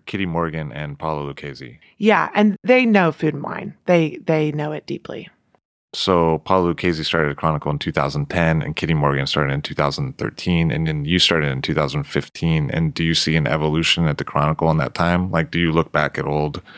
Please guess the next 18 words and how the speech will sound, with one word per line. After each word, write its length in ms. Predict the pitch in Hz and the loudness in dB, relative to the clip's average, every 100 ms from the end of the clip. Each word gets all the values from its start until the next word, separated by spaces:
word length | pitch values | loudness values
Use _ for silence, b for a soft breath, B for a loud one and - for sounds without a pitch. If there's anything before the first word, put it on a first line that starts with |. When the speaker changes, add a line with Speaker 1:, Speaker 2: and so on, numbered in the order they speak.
| B B | B B
Speaker 1:
pieces 380 | 90 - 80 82 | 2 2 2 2
that 100 | 67 | 2
were 140 | 76 | 2
written 300 | 73 - 78 | 2 0 -2
at 140 | 71 | 0
the 280 | 71 67 76 - | 0 0 -2 -2
Chronicle 440 | 76 73 - 71 | -2 -2 -4 -2
by 180 | 65 67 | -2 -2
maybe 280 | 71 71 69 | -2 -2 -2
Linda 260 | 80 73 | -2 0
Murphy 420 | 73 76 76 76 | 0 0 0 -2
or 80 | 71 | -2
W. 300 | 71 73 76 | -2 -2 -2
Blake 300 | 76 76 71 | -2 -4 -2
Gray 300 | - 107 101 | 0 2 4
or 100 | 82 | 2
John 240 | 78 76 71 | 2 -2 0
Bonet 460 | 78 87 85 82 | 0 2 2 -2